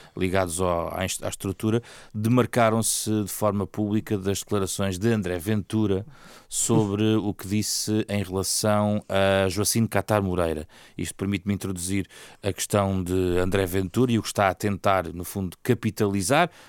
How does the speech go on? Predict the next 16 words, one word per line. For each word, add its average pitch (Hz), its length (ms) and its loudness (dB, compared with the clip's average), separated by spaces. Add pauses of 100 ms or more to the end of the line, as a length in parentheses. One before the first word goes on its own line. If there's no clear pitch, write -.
(120)
uns 90 220 -6
considerando 95 580 -2
que 98 220 -2
o 92 80 0
que - 80 -12
escreveu 92 520 -2
sobre 92 300 -4
Joacine 92 260 -2
Catar 92 260 -4
Moreira 95 300 0
é 90 40 0
uma 92 160 -2
ironia, 98 560 0 (420)
outros 110 280 0
nem 104 180 0
tanto. 139 440 0